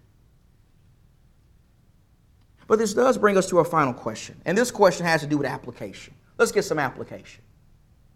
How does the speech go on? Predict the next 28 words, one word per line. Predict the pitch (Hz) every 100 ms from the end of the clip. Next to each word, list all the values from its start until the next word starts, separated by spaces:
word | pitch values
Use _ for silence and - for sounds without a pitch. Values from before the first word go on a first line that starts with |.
| _ _ _ _ _ _ -
Let's | - 247
ask | 233 220
a |
question | 196 214 196 196
of | 170
application, | - 175 170 165 165 151 -
and | 147
that | 170 185
question | 175 160 170 147
is, | 135 127 - -
how | - 214
should | 214
we | 190
respond | 156 147 - 156 139
to | 135
all | 123 120
this | 113 -
stuff? | - 98 92 - - _ _ _ _ _ _ _ _ _ _ _ _ _ _ _ _ _ _ _ -
How | 254
should | 254 269
we | 220
respond | 180 185 - - 226 185 139 120 -
to | 214
what | 190
the | 165
Bible | 131 196 226 240 214
tells | 214 220 208 170
us | 147 139